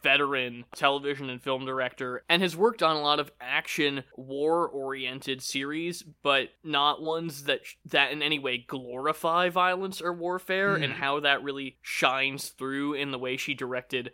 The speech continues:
Speaker 1: last episode, as opposed to when you come into this episode, which is directed by a guy named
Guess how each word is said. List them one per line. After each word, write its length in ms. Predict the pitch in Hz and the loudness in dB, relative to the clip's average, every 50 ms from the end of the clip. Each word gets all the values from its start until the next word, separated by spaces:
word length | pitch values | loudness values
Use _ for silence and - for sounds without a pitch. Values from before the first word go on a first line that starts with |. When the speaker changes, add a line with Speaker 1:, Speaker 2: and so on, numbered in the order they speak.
| _ - | _ -10
Speaker 1:
last 400 | - 120 117 123 139 - - - | -6 -2 0 2 2 2 2 0
episode, 600 | 180 170 - - - 196 202 202 202 202 208 208 - _ _ | 0 0 -2 -4 -4 -2 0 0 0 -2 -2 -6 -10 _ _
as 160 | - 156 156 170 | 2 2 2 0
opposed 460 | 160 - 170 156 160 160 160 - - | 0 0 2 2 4 2 0 -2 -2
to 280 | 151 147 143 135 131 - _ _ | -2 -2 -2 -2 -6 -12 _ _
when 160 | - 143 151 | -6 -2 -2
you 120 | 147 139 127 | -2 -2 0
come 240 | - 160 160 156 151 | 2 2 2 4 2
into 180 | 143 135 135 | 0 -2 -2
this 260 | 123 131 160 175 - | -2 -2 -2 -2 0
episode, 580 | - 143 147 - 135 - - 135 127 123 123 - - | -2 -2 -2 -4 -4 -2 0 0 2 0 -2 -4 -6
which 220 | 147 135 - - | -8 -8 -6 -6
is 200 | 143 135 135 127 | -6 -6 -6 -6
directed 420 | - 143 139 127 127 - 139 131 123 | -4 0 0 0 0 0 -2 -2 2
by 200 | 127 123 127 123 | 2 4 4 4
a 80 | 127 | 2
guy 240 | 123 127 123 127 127 | 2 0 0 0 -2
named 320 | 127 127 123 123 123 120 | -2 -4 -6 -6 -8 -12